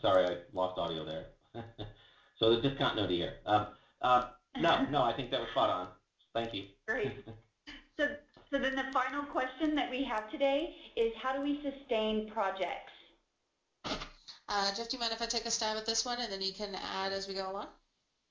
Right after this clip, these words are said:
Speaker 1: Very, yeah, yeah, please do.
Speaker 3: All right, perfect. Well, I'm a, I'm a big fan of project management and having a structured approach to any kind of projects you're gonna do. Uh, so really the best methods of sustaining a project i-, is creating some structure around it,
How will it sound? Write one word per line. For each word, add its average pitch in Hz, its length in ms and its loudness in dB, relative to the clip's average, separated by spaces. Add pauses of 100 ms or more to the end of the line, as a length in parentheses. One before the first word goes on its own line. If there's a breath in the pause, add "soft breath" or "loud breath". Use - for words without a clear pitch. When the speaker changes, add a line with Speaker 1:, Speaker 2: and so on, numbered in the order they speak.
(540)
Speaker 1:
Very, 113 220 2
yeah, 107 260 -4
yeah, - 180 4 (140)
please - 240 -6
do. - 120 -8 (640)
Speaker 3:
All 196 60 -6
right, 180 120 -8 (100)
perfect. 190 260 -10 (380 loud breath)
Well, 196 160 0
I'm 269 120 -4
a, 277 120 -2
I'm 247 160 -4
a 254 60 -6
big 254 260 -2
fan 214 280 -4
of 202 100 -12
project 185 320 -6
management 175 480 -6 (160)
and 170 160 -6
having 185 320 -4
a 185 60 -4
structured 185 400 -6
approach 170 520 -4
to 165 220 -6 (100)
any 170 160 -4
kind 170 140 -8
of 160 80 -14
projects 151 360 -6
you're 156 80 -8
gonna 151 260 -4
do. 120 300 -4 (640 loud breath)
Uh, 175 220 0
so 214 280 2
really 220 260 4
the 208 140 -2
best 196 340 0
methods 175 560 -2
of 180 40 -6
sustaining 208 600 0
a - 20 -6
project 165 500 -6
i-, 165 60 -2
is 170 300 0 (120)
creating 208 340 0
some 202 180 -2
structure - 400 -2
around 185 280 -4
it, 196 120 -2